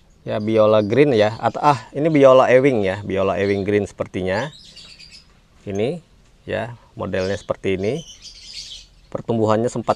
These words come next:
cacat juga kemarin ya. Oke, jadi ini agak-agak sayang juga sebenarnya induknya ini apabila saya bongkar ya. Namun saya akan coba dulu, langsung saya gabung dengan P F Green ya, supaya nanti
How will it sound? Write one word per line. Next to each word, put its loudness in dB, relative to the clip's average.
cacat -2
juga -2
kemarin -2
ya. -6
Oke, -4
jadi 0
ini -2
agak-agak 0
sayang 0
juga 0
sebenarnya -4
induknya -6
ini -4
apabila -4
saya -4
bongkar -6
ya. -8
Namun -6
saya -4
akan -8
coba -6
dulu, -8
langsung -10
saya -6
gabung -8
dengan -8
P -20
F -10
Green -6
ya, -8
supaya -6
nanti -8